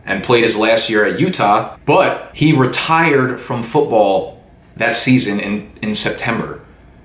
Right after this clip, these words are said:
Said he didn't wanna play anymore, came back to the team a month later. So this kid's in all over the place. Mentality, I,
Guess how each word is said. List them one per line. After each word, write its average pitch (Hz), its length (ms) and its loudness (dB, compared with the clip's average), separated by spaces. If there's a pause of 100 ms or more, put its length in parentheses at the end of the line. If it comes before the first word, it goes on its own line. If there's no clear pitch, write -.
Said 110 160 0
he 110 100 4
didn't 147 220 2
wanna 143 220 2
play 131 160 2
anymore, 92 580 -4
came 127 220 -2
back 131 220 -2
to 120 100 -2
the 107 60 -2
team 107 180 -2
a 98 40 0
month 107 200 0
later. 101 360 -4 (460)
So 156 100 -4
this 165 60 0
kid's 208 160 2 (160)
in 151 200 0
all 151 220 4
over 120 100 2
the 98 100 -8
place. - 460 -16
Mentality, 165 840 0
I, - 160 -6